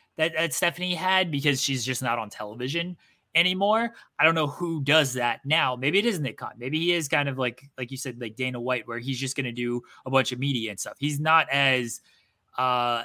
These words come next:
a-, as brash as Dana White with the comments he will say. He's much more even keel in how he's going to say things. I mean, the Ariel Helwani interview,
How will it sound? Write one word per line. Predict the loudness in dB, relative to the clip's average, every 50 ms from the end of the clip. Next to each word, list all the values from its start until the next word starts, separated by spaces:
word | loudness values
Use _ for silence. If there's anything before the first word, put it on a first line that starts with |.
| 0 0
a-, | 0 2 2 0 -2
as | -2 -4 -4 -6
brash | -10 -8 -2 2 4 6 6 6 4 4 0 -4 -2
as | -2 -2 0 0
Dana | 0 0 0 0 2
White | 2 4 2 2 0 -2 -4
with | -6 -6 -6
the | -6 -12
comments | -8 -2 0 0 2 2 0 -2 -4 -4
he | -4 -4
will | -4 -4
say. | -4 -2 0 0 0 0
He's | 0 -2 -4 -4 -4
much | -4 -4 -4 -4 -4 -8
more | -10 -10 -10 -8
even | -6 -4 -2 -2 -4 -6
keel | -8 -8 -6 -4 -2 -2 -2 -2 -4 -6 _ _ _ -8
in | -4 -2
how | 0 2 2 2 0
he's | -2 -4 -2
going | -2 -2 -2 -2 -4
to | -6 -8
say | -6 -4 -4 -4
things. | -4 -4 -4 -4 -2
I | -2 -2
mean, | 0 0 2
the | 2 4
Ariel | 4 6 6 4 4 2 0
Helwani | 0 -2 0 2 4 4 4 4 2 -2
interview, | -4 -4 -4 -4 -4 -2 -2 0 -2